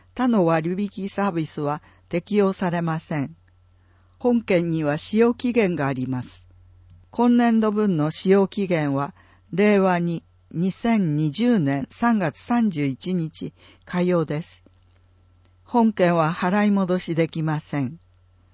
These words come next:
購入方法。下に記載の販売店で購入できます。購入時には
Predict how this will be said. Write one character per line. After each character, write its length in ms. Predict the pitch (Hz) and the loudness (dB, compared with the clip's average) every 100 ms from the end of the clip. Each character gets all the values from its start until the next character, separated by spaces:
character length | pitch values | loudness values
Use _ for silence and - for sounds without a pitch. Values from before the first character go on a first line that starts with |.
| _ _ _ _ _ - | _ _ _ _ _ 0
購 200 | 240 233 | 4 4
入 240 | 226 214 | 4 2
方 240 | 202 190 | 2 -2
法。 280 | 165 147 135 _ _ _ _ _ _ _ | 0 -2 -2 _ _ _ _ _ _ _
下 320 | - - 262 | -16 0 2
に 160 | 240 202 | 4 0
記 100 | - | -4
載 280 | - 208 196 | 0 0 0
の 240 | 190 175 _ _ | -2 -4 _ _
販 300 | - 220 226 | -2 2 2
売 240 | 214 196 | 2 0
店 280 | - 151 147 | -2 -4 -2
で 120 | 143 | -4
購 260 | - 202 190 | -2 0 2
入 240 | 185 170 | 2 0
で 160 | 156 156 | -2 -4
き 140 | - | -4
ま 180 | 147 143 | -2 -4
す。 220 | - - _ _ _ _ _ _ - | -6 -18 _ _ _ _ _ _ -16
購 260 | - 262 254 | 0 2 4
入 260 | 247 240 | 2 0
時 200 | 190 180 | -2 -2
に 160 | 185 180 | -2 -2
は 200 | 160 | -4